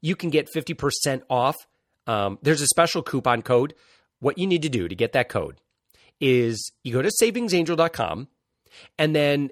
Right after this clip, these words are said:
in the right-hand side, go click on any article. Uh, Savings Angel Di and I, we're writing, uh, you know, articles and, and sharing, um, tips, uh, on saving money.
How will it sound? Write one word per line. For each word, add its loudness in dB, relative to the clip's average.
in 2
the 2
right-hand 2
side, 0
go 2
click -4
on 2
any 2
article. -2
Uh, 0
Savings 2
Angel 2
Di 2
and 0
I, 0
we're 4
writing, 2
uh, -14
you -10
know, -2
articles 4
and, -8
and -8
sharing, 2
um, -6
tips, 0
uh, -6
on -8
saving 2
money. 0